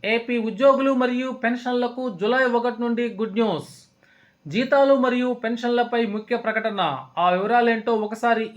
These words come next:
ఈ వీడియోలో చూసేద్దాం. ఇక విషయానికి వచ్చినట్లయితే, ఒకటో తేదీకి పదివేల కోట్ల రూపాయలు కావాలి. అన్ని రకాల పింఛన్లు కలిసి నాలుగు వేల నాలుగు వందల ఎనిమిది కోట్లు, జీతాలు మరియు విశ్రాంత ఉద్యోగుల పింఛన్లకు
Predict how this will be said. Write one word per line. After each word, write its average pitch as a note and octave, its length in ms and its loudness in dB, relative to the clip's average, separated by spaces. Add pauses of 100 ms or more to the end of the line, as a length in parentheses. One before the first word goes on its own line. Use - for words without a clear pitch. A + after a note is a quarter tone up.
ఈ A3+ 100 -2
వీడియోలో G#3+ 300 0 (100)
చూసేద్దాం. F3+ 580 -2 (640)
ఇక A3+ 140 -2 (140)
విషయానికి C#4 360 0
వచ్చినట్లయితే, C4 560 0 (180)
ఒకటో C4 240 2 (100)
తేదీకి B3+ 440 -2 (160)
పదివేల A#3+ 360 2 (140)
కోట్ల A#3 320 0
రూపాయలు A3+ 380 2 (100)
కావాలి. G3+ 440 2 (680)
అన్ని G#3+ 300 2
రకాల A3+ 280 2 (160)
పింఛన్లు A#3 420 0
కలిసి A#3+ 260 -2 (140)
నాలుగు A#3+ 260 4 (100)
వేల A#3 140 4 (180)
నాలుగు A3+ 200 2
వందల A3 220 -2
ఎనిమిది G#3+ 280 -2
కోట్లు, G#3 360 -2 (320)
జీతాలు C4+ 420 2 (160)
మరియు C#4 300 0
విశ్రాంత C4 360 -2 (120)
ఉద్యోగుల A#3 340 2 (140)
పింఛన్లకు A3+ 500 -2